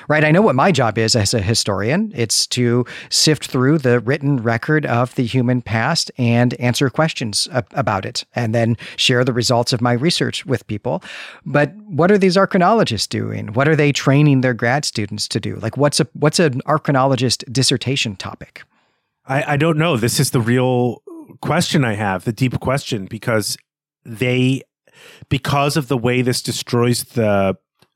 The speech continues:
Speaker 2: time image record, it would require something really profoundly important in order to investigate.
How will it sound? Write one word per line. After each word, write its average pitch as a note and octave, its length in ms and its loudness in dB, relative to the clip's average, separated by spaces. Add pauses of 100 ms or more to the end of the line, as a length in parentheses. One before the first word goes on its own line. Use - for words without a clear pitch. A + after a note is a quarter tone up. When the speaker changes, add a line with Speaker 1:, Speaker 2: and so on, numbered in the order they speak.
(120)
Speaker 2:
time C3 400 0
image G#2+ 440 0
record, G#2+ 720 -2 (960)
it B2+ 120 4
would C3 320 2 (180)
require C#3+ 720 2
something C#3 600 2
really C#3+ 440 2 (200)
profoundly C#3 680 2
important C3 720 0 (280)
in C3+ 200 2
order C3+ 320 2
to C3+ 520 2
investigate. A#2 920 0